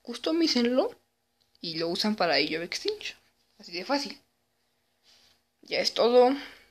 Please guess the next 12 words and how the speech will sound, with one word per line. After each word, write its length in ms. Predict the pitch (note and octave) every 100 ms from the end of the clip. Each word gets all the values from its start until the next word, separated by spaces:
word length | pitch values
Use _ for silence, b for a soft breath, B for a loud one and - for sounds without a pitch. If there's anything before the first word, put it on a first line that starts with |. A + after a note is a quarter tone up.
| B B _
Me 160 | A3+ B3+
despido 360 | A#3+ B3+ A#3+
aquí. 520 | G#3+ G#3+ A3 B3 C4+ _ _ _ _ _ _ _ -
Espero 240 | G#3+ -
que 80 | A3+
os 100 | A3
haya 200 | G#3+ F#3
gustado. 420 | F3+ - G#3+ A3+
Denle 280 | G3 F#3 F3+
like, 220 | G3 A3+
comenten, 540 | F#3 F#3+ G#3+ A3 A3 A3
suscríbanse 1120 | G3+ - - A3+ A#3 B3 A#3 A#3 A3+ C#4